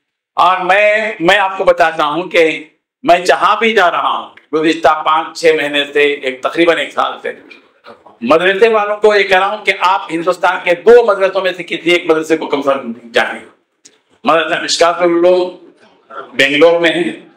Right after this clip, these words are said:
बहुत प्यारा अंदाज है, यही अंदाज। फिर दूसरा मदरसा तस्जीरुल कुरान की मैं बता रहा हूँ कि आप लोग जाओ। अभी मेरे पास गुजरात से एक जबरदस्त मुफ्ती साहब है, वहाँ के आए थे।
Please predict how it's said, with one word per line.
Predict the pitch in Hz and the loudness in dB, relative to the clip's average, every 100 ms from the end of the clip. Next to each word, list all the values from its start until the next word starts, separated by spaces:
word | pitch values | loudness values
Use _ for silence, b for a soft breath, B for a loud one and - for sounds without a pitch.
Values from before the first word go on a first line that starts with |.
| _ _ _ | _ _ _
बहुत | - 139 160 196 196 196 | 0 4 4 2 0 -2
प्यारा | 151 151 | 0 -2
अंदाज | 151 160 160 165 | -2 0 0 -2
है, | 170 - 135 | -4 -6 -6
यही | 151 | -2
अंदाज। | 147 135 143 - - - _ _ _ _ | -2 0 -2 -2 -8 -16 _ _ _ _
फिर | 185 185 | 2 4
दूसरा | 180 185 190 180 165 - | 4 4 4 2 0 -4
मदरसा | 143 160 160 156 | 0 2 2 -2
तस्जीरुल | 156 170 160 | 0 0 0
कुरान | 151 147 143 | 0 -2 -2
की | |
मैं | 143 135 131 | -2 -2 -2
बता | 127 - 135 | -6 -2 -2
रहा | 151 | -2
हूँ | 156 | -8
कि | |
आप | - 147 143 | -6 -6 -4
लोग | 143 127 | -4 0
जाओ। | 156 175 196 - - _ _ _ _ - | 2 2 -2 -6 -16 _ _ _ _ -4
अभी | 170 220 | 0 2
मेरे | 220 214 | 2 2
पास | 208 208 175 | 0 -2 0
गुजरात | 180 196 202 196 | 2 2 0 -2
से | 185 | -6
एक | - | -2
जबरदस्त | 156 175 180 180 160 | 2 2 2 -2 -2
मुफ्ती | 147 - 165 | -12 -12 -4
साहब | 160 147 | -2 -2
है, | |
वहाँ | 139 131 127 | -2 -2 -2
के | 123 | -2
आए | 120 123 | -2 -2
थे। | 117 110 107 - | -6 -10 -12 -20